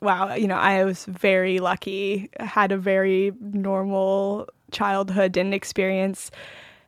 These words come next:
any significant hardship. And of course, I, I do believe that there's sexism, sexism in this world, and I'm sure, yeah, and I have experienced that, but I don't, yeah, I can't, I don't think I need to, or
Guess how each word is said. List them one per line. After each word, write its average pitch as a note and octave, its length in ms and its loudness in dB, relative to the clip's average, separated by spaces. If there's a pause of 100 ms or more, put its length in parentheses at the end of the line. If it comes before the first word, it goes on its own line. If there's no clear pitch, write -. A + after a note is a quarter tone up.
any G3+ 240 4
significant G3 600 -4
hardship. F#3+ 460 2
And G3 220 0
of B3+ 120 0
course, F4+ 220 6
I, F#3+ 180 6
I F#3+ 80 4
do F#3+ 220 6
believe F3+ 320 0
that F3 140 -6
there's F#3 200 -2
sexism, F3+ 400 -4 (220)
sexism F#3+ 460 -2
in F#3 80 -4
this F#3 160 -8
world, G3 280 2
and F#3+ 120 -6
I'm F#3+ 160 -4
sure, F3 440 0 (840)
yeah, G3+ 220 8
and F#3+ 80 0
I F#3 60 2
have F#3 500 6
experienced G3+ 560 -2
that, C4 220 2
but F#3 100 0
I F3+ 60 0
don't, F#3 440 0 (840)
yeah, F3 340 2 (100)
I F#3+ 80 2
can't, - 200 -2
I F#3+ 80 4
don't F#3+ 180 4
think F3+ 140 -2
I F3 200 2
need F#3 240 -4
to, F#3 300 -2 (840)
or F3+ 220 2